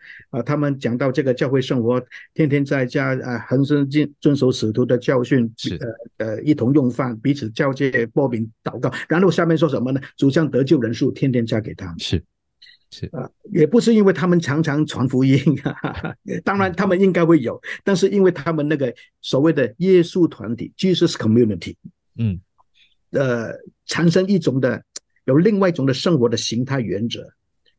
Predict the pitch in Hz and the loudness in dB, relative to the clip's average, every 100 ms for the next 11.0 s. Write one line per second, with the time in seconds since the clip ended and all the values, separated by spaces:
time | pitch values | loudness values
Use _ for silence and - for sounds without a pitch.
0 | _ - - 107 _ _ _ - 262 - | _ -6 -4 -4 _ _ _ 2 2 2
1 | 156 156 160 190 165 131 - _ 135 131 | 2 4 4 0 2 2 0 _ -4 0
2 | 147 196 127 101 95 92 - 175 143 - | 2 2 0 -4 -8 -8 0 2 2 0
3 | 196 180 165 110 135 185 139 107 101 92 | 0 2 0 -2 0 0 0 0 -6 -10
4 | 98 - _ _ _ _ _ - 110 87 | -10 -14 _ _ _ _ _ -8 -6 -6
5 | 85 _ _ - 156 165 131 101 - _ | -10 _ _ 0 4 6 4 0 -8 _
6 | - - 131 147 147 147 - 151 151 113 | -10 -4 0 0 2 -2 -2 -2 0 0
7 | 117 127 135 156 120 139 135 131 135 131 | -2 -2 0 2 0 -2 -4 -2 0 -2
8 | - - - - - - - - 180 160 | -6 -20 -20 -20 -20 -18 -16 0 2 2
9 | - - 180 185 127 180 165 156 143 202 | -2 -4 -2 -2 -2 0 0 2 2 4
10 | 175 135 139 113 107 120 156 165 160 160 | 4 4 -2 -2 -4 -2 -2 0 0 0